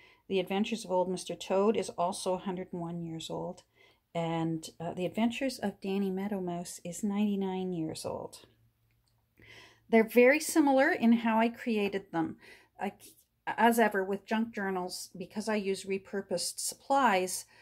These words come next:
they can't ever be exactly the same. But you're going to see many similarities. They all have five signatures. They all have a hundred twelve pages. They all have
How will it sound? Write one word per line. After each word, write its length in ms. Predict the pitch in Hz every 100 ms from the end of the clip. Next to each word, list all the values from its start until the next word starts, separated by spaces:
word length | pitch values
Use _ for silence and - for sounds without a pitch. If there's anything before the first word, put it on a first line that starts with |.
| _ _
they 140 | 190 185
can't 320 | - 190 -
ever 220 | 185 190
be 380 | 185 185 170 - _ _
exactly 800 | - 170 165 180 175 185 190 180
the 100 | 170
same. 500 | 165 180 160 147 - -
But 160 | 240
you're 160 | 233 269
going 220 | 254 254
to 80 | 233
see 180 | 233 220
many 260 | 196 196
similarities. 840 | 196 - 190 180 160 156 131 - -
They 140 | 190
all 240 | - 190 196
have 500 | - 196 180 180 - _ _ _ _ _ _ _ -
five 240 | 175 160
signatures. 920 | 160 - 190 180 - 202 180 180 180
They 200 | - 165 -
all 260 | 165 160
have 460 | 165 - - 165 160
a 60 | 175
hundred 360 | 185 185 175
twelve 400 | - - 220 233
pages. 800 | - 202 190 190 196 190 202 - - - - -
They 160 | 180 -
all 240 | 180 180 185
have 680 | - 196 185 180 175 170